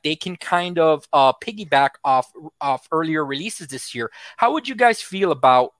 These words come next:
if, if at the end of that show, you knew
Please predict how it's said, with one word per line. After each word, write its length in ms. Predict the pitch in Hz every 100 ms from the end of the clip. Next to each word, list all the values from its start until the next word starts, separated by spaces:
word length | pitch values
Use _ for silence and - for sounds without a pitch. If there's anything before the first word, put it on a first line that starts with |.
| -
if, 380 | 147 143 - - _ _ _
if 260 | - 160 -
at 180 | 156 147
the 160 | 156 180
end 140 | 220
of 80 | 220
that 220 | 180 175
show, 480 | - - 180 131 117 _ _
you 260 | 143 147 196
knew 440 | 185 190 170 120